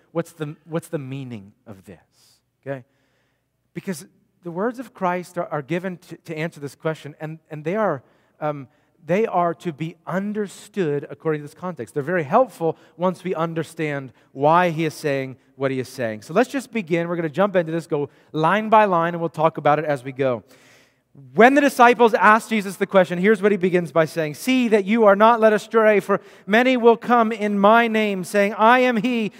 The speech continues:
and the time is at hand. Do not go after them." And when you hear of wars and tumults, do not be terrified, for these things must first take place, but the end will not be at once. Okay, so let me tell you what I heard. I heard at least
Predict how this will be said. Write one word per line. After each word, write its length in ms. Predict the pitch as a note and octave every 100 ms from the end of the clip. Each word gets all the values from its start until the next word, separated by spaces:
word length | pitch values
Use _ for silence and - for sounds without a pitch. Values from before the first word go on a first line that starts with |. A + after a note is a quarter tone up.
| -
and 160 | G#3 G#3
the 60 |
time 380 | - - C4 C#4
is 100 | A#3+
at 100 | A#3
hand. 440 | G3+ G#3+ G#3 F#3 - _ D#3+
Do 300 | G3+ C#4 D4
not 340 | A#3+ B3+ A3
go 160 | A3 A3+
after 480 | G3+ G#3+ G#3 F#3+ E3+
them." 340 | D#3 B2 G2+ _ _ _ _ _ _ _ F#3
And 140 | F#3+
when 200 | B3 C#4+
you 100 | C#4
hear 240 | A#3 B3+
of 140 | A3+ F#3+
wars 560 | G#3+ B3 B3+ A#3+ A3
and 240 | A3 G#3 F#3
tumults, 480 | A#3 A3 G#3 - -
do 240 | G#3+ B3+
not 240 | C4 B3+
be 100 | G#3
terrified, 580 | F#3+ A3 G#3 F#3+ F#3+ D#3 - -
for 160 | - G#3
these 380 | F#3 C4 C4+ C4
things 340 | A#3+ A#3+ A3
must 260 | G#3 G3+ -
first 380 | G#3 A3+ A3 -
take 240 | G#3 F3+
place, 380 | G3 D#3+ C#3 - - -
but 160 | G3 G3
the 160 | G3 F#3+
end 360 | G3+ G#3+ G3
will 160 | F3+ F#3
not 340 | F#3 G3 E3
be 120 | F3
at 80 | E3+
once. 360 | D3+ C3+ A#2+ D#3
Okay, 160 | F#3
so 120 | F#3 G3+
let 140 | B3+
me 100 | C#4
tell 200 | - A3+
you 100 | G#3
what 100 | F#3+
I 120 | F3
heard. 160 | E3 -
I 140 | F#3+
heard 160 | A#3 A3+
at 140 | F3+
least 260 | F3 E3+